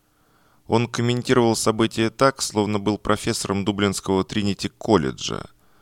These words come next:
поэтом, известным своим красноречием, богатым на словословие литературным критиком золотой эпохи ирландской беллетристики, к примеру, двадцатых годов прошлого века, когда революция открыла дорогу кровопролитию и блестящей прозе.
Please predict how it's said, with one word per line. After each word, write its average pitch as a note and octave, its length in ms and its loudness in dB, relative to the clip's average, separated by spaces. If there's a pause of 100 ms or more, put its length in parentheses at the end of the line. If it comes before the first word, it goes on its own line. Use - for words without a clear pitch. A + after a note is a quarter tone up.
(100)
поэтом, F#2 580 4
известным E2 420 -2
своим E2+ 320 -2
красноречием, D#2+ 840 -4 (140)
богатым F#2 540 0
на F2+ 60 0
словословие F2 680 0
литературным F2 580 -2
критиком F2 480 -4
золотой F2 460 0
эпохи - 340 -4
ирландской F2 540 0
беллетристики, - 960 -6 (640)
к - 100 -14
примеру, G#2 340 2
двадцатых F#2+ 520 0
годов G2 340 2
прошлого F#2 460 -2
века, F#2+ 400 -4
когда D#2 240 -4
революция F2+ 480 0
открыла F2 380 -2
дорогу F2 320 0
кровопролитию E2 840 -2
и - 80 -8
блестящей E2 600 -2
прозе. G1+ 580 -4